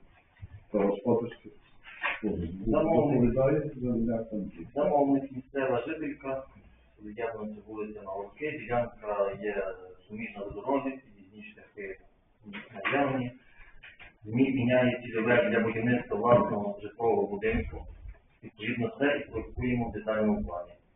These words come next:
Speaker 2: Житловий будинок. Усі норми дотримані, відповідає детальному плану садибна житлова забудова.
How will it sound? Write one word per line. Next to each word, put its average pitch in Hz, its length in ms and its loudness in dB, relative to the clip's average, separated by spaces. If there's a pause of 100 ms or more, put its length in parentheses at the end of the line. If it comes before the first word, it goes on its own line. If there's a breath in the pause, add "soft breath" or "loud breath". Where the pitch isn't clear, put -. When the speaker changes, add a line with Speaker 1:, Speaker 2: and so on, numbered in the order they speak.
(280)
Speaker 2:
Житловий 107 340 -6
будинок. - 540 -18 (760)
Усі 127 260 -4
норми 107 560 2
дотримані, 135 560 -4 (360)
відповідає 113 400 -2
детальному 101 380 0
плану 120 380 -2 (500)
садибна 101 400 -2
житлова 92 300 -12
забудова. - 340 -16